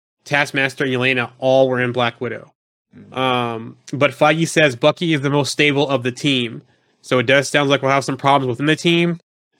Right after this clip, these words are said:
Speaker 1: um, and probably some of them being s-, stability issues.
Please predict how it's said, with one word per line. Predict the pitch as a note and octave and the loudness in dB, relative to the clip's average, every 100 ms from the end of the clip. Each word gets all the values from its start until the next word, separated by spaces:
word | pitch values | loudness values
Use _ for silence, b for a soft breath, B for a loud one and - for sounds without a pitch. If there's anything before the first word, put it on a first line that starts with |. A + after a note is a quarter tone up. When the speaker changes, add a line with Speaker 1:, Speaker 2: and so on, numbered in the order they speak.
| - | -4
Speaker 1:
um, | C3 B2+ | 0 0
and | B2 | 0
probably | C#3+ C#3 | 0 0
some | C#3 D3 | 0 0
of | C#3 | 0
them | C#3 | 0
being | B2 C#3 | 0 -2
s-, | B2+ - | -4 -10
stability | - C3 B2+ C3+ B2+ | -12 -4 -2 0 -2
issues. | A#2 A#2 A2+ G#2+ - | -6 -10 -14 -18 -20